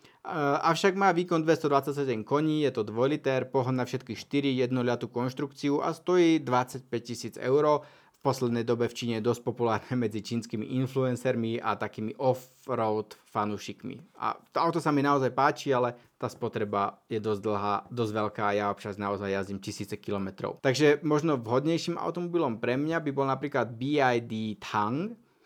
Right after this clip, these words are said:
čo je hybridné sedemmiestne prémiové S U V s pohonom na všetky štyri, výkonom sto tridsaťdeväť koní,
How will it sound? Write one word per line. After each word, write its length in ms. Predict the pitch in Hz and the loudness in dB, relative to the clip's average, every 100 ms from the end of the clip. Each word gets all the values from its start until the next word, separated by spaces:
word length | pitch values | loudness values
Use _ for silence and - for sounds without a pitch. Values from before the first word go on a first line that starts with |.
| - _ - | -20 _ -2
čo 160 | 135 | 4
je 560 | 127 120 117 117 117 113 | 6 6 4 2 2 2
hybridné 560 | 147 175 180 175 165 | 0 2 2 2 0
sedemmiestne 640 | 143 135 139 139 139 135 143 | 2 0 0 0 0 -2 -6
prémiové 640 | 131 123 127 131 127 123 | -2 0 0 2 2 2
S 320 | 156 160 - | 0 -6 -6
U 80 | - | -8
V 240 | 139 156 156 | -2 0 0
s 80 | |
pohonom 400 | - 151 147 147 | 2 2 4 2
na 160 | 139 135 | 0 -2
všetky 240 | 143 - | -4 -4
štyri, 400 | 113 - 147 143 | -10 -4 0 0
výkonom 400 | 127 127 135 131 | -2 -2 0 0
sto 240 | 127 - 139 | -2 0 -2
tridsaťdeväť 640 | 139 131 131 131 113 107 | 0 -4 -2 -2 -2 -6
koní, 320 | - 135 139 | -2 0 0